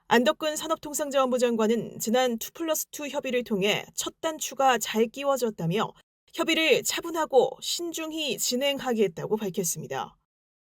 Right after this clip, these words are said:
트럼프 미 행정부가 다른 많은 국가들과도 관세 협상을 진행 중인 만큼 관련 상황도 면밀히 점검할 방침입니다.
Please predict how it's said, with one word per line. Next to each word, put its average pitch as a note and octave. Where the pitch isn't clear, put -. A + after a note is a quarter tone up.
트럼프 D#4+
미 C4
행정부가 A#3
다른 B3+
많은 A#3
국가들과도 G#3+
관세 A3
협상을 A#3
진행 A#3
중인 A3+
만큼 G3+
관련 C4
상황도 A#3+
면밀히 C4
점검할 A#3
방침입니다. D#3